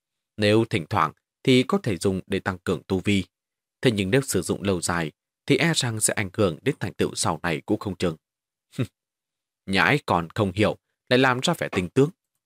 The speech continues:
Phương pháp tăng cường tu vi các loại đấu khí đều rất đặc sắc, không biết tiền nhân phải mày mò bao nhiêu lâu mới có thể nghiên cứu ra. Nếu mà ảnh hưởng đến thành tựu sau này, thì đã sớm bị người ta loại bỏ. Nguyên khí của người có huyết khí nhàn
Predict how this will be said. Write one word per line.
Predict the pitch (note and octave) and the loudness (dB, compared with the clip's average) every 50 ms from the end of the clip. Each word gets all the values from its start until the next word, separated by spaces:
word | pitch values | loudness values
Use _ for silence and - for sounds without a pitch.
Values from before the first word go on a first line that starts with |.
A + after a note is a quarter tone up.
| _ _ _ _ _ _ _ _ _ _ _ _ | _ _ _ _ _ _ _ _ _ _ _ _
Phương | - A2+ G2 F#2 | -2 -2 0 0
pháp | - D3 - | -4 -4 -2
tăng | - G#2 F#2+ | -2 -4 -4
cường | _ - F#2+ D2+ - _ | _ -4 -4 -4 -6 _
tu | - G2 F2+ D#2+ - | 0 0 0 0 0
vi | G2 F#2+ F2+ F2 - _ | 0 0 0 0 -2 _
các | D3+ D#3 _ - | -8 -8 _ -4
loại | G2+ F2+ - _ | -4 -4 -2 _
đấu | - A2+ B2 | -4 -4 -4
khí | _ - C#3 D#3 G3+ A#3+ _ _ _ _ _ _ | _ -4 -4 -4 -4 -6 _ _ _ _ _ _
đều | - G2+ G2 F2+ E2 D2+ C#2+ - | -2 0 0 0 -2 -4 -4 -4
rất | B2 - _ | -4 -2 _
đặc | - E2 _ | -6 -6 _
sắc, | - - - - _ _ _ _ _ _ _ _ _ _ | -2 -2 -2 -2 _ _ _ _ _ _ _ _ _ _
không | - C#3 C#3+ | -4 0 2
biết | G3 G#3 - | 2 0 2
tiền | - A2+ F#2+ F2 F2+ | 0 0 0 2 -2
nhân | G#2 G#2 G2+ G2 _ | -2 -2 -2 -4 _
phải | - G2 E2+ | -4 -4 -2
mày | F2 F2+ E2 D#2+ | -2 -4 -4 -2
mò | F2+ E2+ D#2 D2 - - | -2 -2 -2 -2 -4 -4
bao | G#2 G#2+ | -4 -4
nhiêu | G#2+ G#2 G#2+ G2 F#2+ | -4 -4 -6 -4 0
lâu | G#2+ G#2+ G#2 G2 _ _ _ _ _ _ | 0 0 0 -2 _ _ _ _ _ _
mới | - D#3+ | -2 2
có | - G3+ G3 | 2 2 2
thể | - - G2+ | 2 0 -2
nghiên | F2+ F#2+ A2+ A2+ G2+ | 0 0 -2 -2 0
cứu | - D3 F3+ G3 | 0 0 0 0
ra. | - D#3+ C#3 C3+ _ _ _ _ _ _ _ _ _ _ | -4 -6 -8 -8 _ _ _ _ _ _ _ _ _ _
Nếu | - G3+ G#3+ | 2 2 4
mà | F#3+ E3 C#3 | 4 4 4
ảnh | G#2+ A2 G2+ G2 | 4 2 0 0
hưởng | G#2+ A2 F#2+ E2+ D#2+ | 0 0 0 0 0
đến | A2 D#3+ F3 | -2 -2 -2
thành | - A2+ E2+ - | -2 -6 -6 -2
tựu | - F2+ C2 | -4 -4 -4
sau | - - G#2+ F#2 E2+ | -4 -6 -6 -6 -4
này, | - F2 D#2 C#2 - _ _ _ _ _ _ | -4 -4 -4 -4 -8 _ _ _ _ _ _
thì | D#3 C#3+ C#3 C3+ | 4 4 4 6
đã | C3+ C#3 C3+ | 4 2 2
sớm | - E3+ G3 G#3+ | 2 0 0 0
bị | F3 G#2+ E2+ | 0 0 0
người | G#2 F#2 | -2 0
ta | - - G2+ E2+ | 0 -2 -2 0
loại | F2 C#2 - | -2 -4 0
bỏ. | - F#2 E2 E2 - _ _ _ _ _ _ _ _ _ _ _ _ _ _ | 0 0 0 0 -4 _ _ _ _ _ _ _ _ _ _ _ _ _ _
Nguyên | G2+ G#2 G2+ F2 E2+ | 2 2 2 2 2
khí | - - D#3+ | 0 0 0
của | D#3+ - G2+ D#2 | 2 2 -2 -2
người | D2 E2 F#2 F#2 F#2 F2+ _ | -2 -4 -2 -2 -2 -4 _
có | - G#2 G#2 | -2 -2 0
huyết | - D3+ - | 0 -4 -4
khí | - - D3+ F3+ | -2 -2 -2 -2
nhàn | F#3+ D#3 A2+ F#2 D#2+ | 0 -2 -2 -4 -4